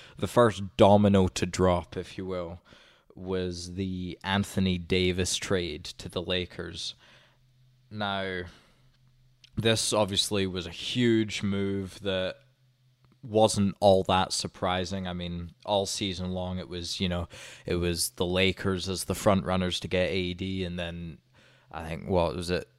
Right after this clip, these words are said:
teams like Boston and the Knicks were, were sort of next in line, but the Lakers got him. LeBron got his man, and just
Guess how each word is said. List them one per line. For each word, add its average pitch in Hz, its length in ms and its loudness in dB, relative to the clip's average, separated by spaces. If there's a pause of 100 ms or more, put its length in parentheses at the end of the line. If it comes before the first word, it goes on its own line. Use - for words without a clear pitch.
(120)
teams 92 220 -2
like 92 220 -4
Boston 92 500 6
and 85 400 -4
the 92 200 -6
Knicks - 600 -2
were, 92 420 -4
were 90 120 -12
sort 87 260 -6
of 87 120 -10
next 92 420 -8
in 95 180 -4
line, 92 280 -2
but 92 340 0
the 101 80 -8
Lakers 113 480 0
got 101 280 4
him. 104 240 0 (180)
LeBron 104 800 4
got 104 240 4
his 92 160 0
man, 92 500 -2 (560)
and 90 760 0 (600)
just - 520 2